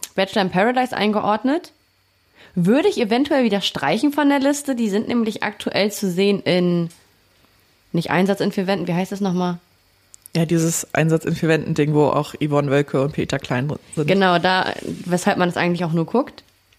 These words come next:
Speaker 1: um zu sehen, ob die nicht doch irgendwie zusammen sind.
Speaker 2: Hast du's
Speaker 1: Ähm,
Speaker 2: geguckt?
Speaker 1: Ja, aber nur wegen denen. Und der haut ihr einfach, ich hab das, ich hab spät angemacht, mitten in der Folge. Und das Erste, was ich sehe, ist, dass Peter Yvonne auf den Arsch klatscht.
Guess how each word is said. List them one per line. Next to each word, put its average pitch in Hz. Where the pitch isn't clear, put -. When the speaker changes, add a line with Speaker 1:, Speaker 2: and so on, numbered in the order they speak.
Speaker 1:
um 180
zu 180
sehen, 185
ob 180
die 180
nicht 165
doch 185
irgendwie 220
zusammen 226
sind. 294
Speaker 2:
Hast 208
du's 202
Speaker 1:
Ähm, 208
Speaker 2:
geguckt? -
Speaker 1:
Ja, 185
aber 190
nur 214
wegen 240
denen. 247
Und 202
der 190
haut 214
ihr 226
einfach, 226
ich 175
hab 220
das, -
ich -
hab 208
spät -
angemacht, 190
mitten 262
in 262
der 220
Folge. 190
Und 180
das 175
Erste, 214
was 202
ich 185
sehe, 196
ist, 185
dass 175
Peter 208
Yvonne 175
auf 175
den 160
Arsch 151
klatscht. -